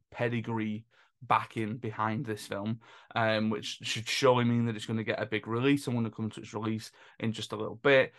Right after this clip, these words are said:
um, and it's surely got a bit of word of mouth behind it as well. Now, we start the film in a toilet, of all places. We see a number of different shots of different people in toilets, what people do in toilets, you know, so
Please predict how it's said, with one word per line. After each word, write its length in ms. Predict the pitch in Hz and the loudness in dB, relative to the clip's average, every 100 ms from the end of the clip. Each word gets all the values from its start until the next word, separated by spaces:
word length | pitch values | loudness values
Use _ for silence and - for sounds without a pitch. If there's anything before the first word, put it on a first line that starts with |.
| - - | -20 -4
um, 340 | 117 113 113 110 | 0 2 2 0
and 160 | 117 | -2
it's 220 | 98 - - - | -2 -8 -12 -6
surely 320 | - 117 113 | 2 4 4
got 180 | 113 110 | 2 0
a 40 | |
bit 140 | 110 | 0
of 80 | 110 | 0
word 240 | 113 113 110 | 2 0 0
of 40 | |
mouth 240 | 110 113 - | 0 -2 -6
behind 360 | 104 107 107 | -8 -6 -6
it 120 | - 107 | -8 -8
as 100 | 110 | 2
well. 280 | 135 90 - _ _ _ _ - - | 2 2 -6 _ _ _ _ -20 -8
Now, 380 | 135 131 123 123 - _ - | 2 4 4 0 -6 _ -6
we 160 | 135 | -4
start 460 | 123 - 160 170 - - | 0 4 6 6 4 0
the 120 | 123 | -4
film 500 | 120 131 117 113 120 - | 4 4 6 2 -2 -4
in 400 | 117 113 113 110 - | -2 -2 -2 -4 -6
a 40 | 113 | -4
toilet, 420 | 113 110 127 - | 0 0 0 -2
of 120 | 113 110 | 0 2
all 140 | 107 | 2
places. 420 | 107 107 110 120 | 2 2 0 -6
We 60 | 120 | -6
see 420 | - 117 117 110 - - - | -2 0 0 -2 -10 -18 -4
a 100 | 113 | -2
number 200 | 120 120 | 0 0
of 80 | 113 | 0
different 260 | 117 117 | -4 -6
shots 320 | - 113 117 | -2 -2 -2
of 80 | 117 | -6
different 280 | 123 - - | -8 -8 -6
people 300 | 120 113 110 | -4 -4 -4
in 100 | 107 | -4
toilets, 400 | 110 113 110 - | -2 0 0 0
what 140 | 107 | -4
people 240 | - 110 104 | -6 -8 -6
do 240 | 113 127 | -4 -2
in 120 | 123 | -2
toilets, 500 | 113 120 123 113 - | 0 2 4 2 0
you 60 | 107 | -6
know, 160 | 104 107 | -6 -6
so 180 | 104 | -10